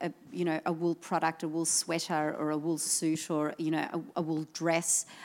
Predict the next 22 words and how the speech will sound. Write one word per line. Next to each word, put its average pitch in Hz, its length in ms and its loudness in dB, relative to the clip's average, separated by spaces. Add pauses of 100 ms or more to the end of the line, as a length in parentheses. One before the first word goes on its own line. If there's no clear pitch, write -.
(180)
um, 170 640 6
to - 100 4
have 208 300 6
knowledge 185 540 4
that 170 300 -2
there 170 320 4
is, 165 480 4 (140)
um, 165 460 4 (1120)
there 190 180 8
is 180 380 4
a 175 380 4
material 180 800 4 (400)
out 180 200 6
there 151 220 2 (120)
that 165 180 2 (300)
could - 200 -4
be 165 300 6
easily 180 420 4
washed, 160 560 4 (160)
easily 180 320 6
cared 175 400 4
for, 202 360 4